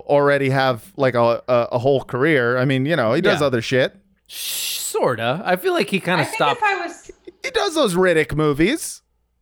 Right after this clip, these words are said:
Speaker 3: I
Speaker 2: Eh.
Speaker 3: think if I was Vin Diesel, I would feel resentful towards The Rock.
Speaker 1: Yeah,
Speaker 2: Yeah.
Speaker 1: I guess so. I, I,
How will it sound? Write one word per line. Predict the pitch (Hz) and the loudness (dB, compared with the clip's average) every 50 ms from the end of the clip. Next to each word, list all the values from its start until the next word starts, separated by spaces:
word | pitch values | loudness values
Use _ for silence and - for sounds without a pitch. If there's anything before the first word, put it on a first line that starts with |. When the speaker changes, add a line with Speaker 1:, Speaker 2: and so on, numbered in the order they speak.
| _ _ _ _ 285 | _ _ _ _ -12
Speaker 3:
I | 311 | -6
Speaker 2:
Eh. | 302 262 254 254 247 226 196 | -4 -2 0 0 0 -2 -4
Speaker 3:
think | 403 | -6
if | 392 - | -6 -4
I | 349 320 320 302 294 | -4 -2 -2 -4 -6
was | - | -8
Vin | 233 233 294 269 262 | -8 -8 -8 -6 -6
Diesel, | 240 240 254 254 226 247 233 | -8 -8 -10 -10 -10 -10 -10
I | 220 220 220 214 208 214 | -6 -4 -4 -2 -4 -4
would | 208 214 208 208 - _ _ _ _ _ _ - - _ _ _ _ _ | -6 -10 -12 -14 -16 _ _ _ _ _ _ -20 -20 _ _ _ _ _
feel | - 233 220 214 202 | -12 -10 -10 -8 -10
resentful | 202 214 190 220 214 190 - - - 202 196 190 | -10 -12 -12 -10 -12 -12 -12 -14 -14 -16 -16 -14
towards | - 208 208 208 - - | -14 -14 -14 -14 -14 -16
The | - 190 | -18 -16
Rock. | 180 175 170 165 160 156 - - - - _ _ _ _ _ - - - - - - - | -12 -10 -8 -8 -6 -8 -8 -12 -14 -20 _ _ _ _ _ -20 -20 -20 -20 -20 -20 -10
Speaker 1:
Yeah, | - 135 143 139 165 | -2 0 2 2 4
Speaker 2:
Yeah. | 160 | 2
Speaker 1:
I | 160 151 | 2 0
guess | 147 143 131 | 0 -2 -2
so. | - - 127 120 120 | 0 0 2 4 4
I, | 127 139 - _ - | 2 0 -2 _ -2
I, | 151 151 156 - 160 156 | -2 -2 0 0 -2 -2